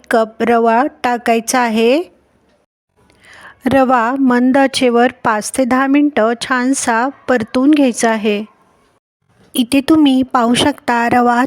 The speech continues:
छान गोल्डन ब्राऊन कलर होईपर्यंत परतून झाला आहे.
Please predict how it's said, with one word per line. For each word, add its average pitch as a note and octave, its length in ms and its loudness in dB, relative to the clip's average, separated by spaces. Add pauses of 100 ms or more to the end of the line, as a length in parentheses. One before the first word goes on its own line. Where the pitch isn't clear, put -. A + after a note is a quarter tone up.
छान B3 300 -2
गोल्डन B3+ 540 2
ब्राऊन B3 260 0
कलर B3+ 320 0
होईपर्यंत A#3+ 680 0
परतून B3+ 520 0
झाला A3+ 340 0
आहे. A#3+ 400 0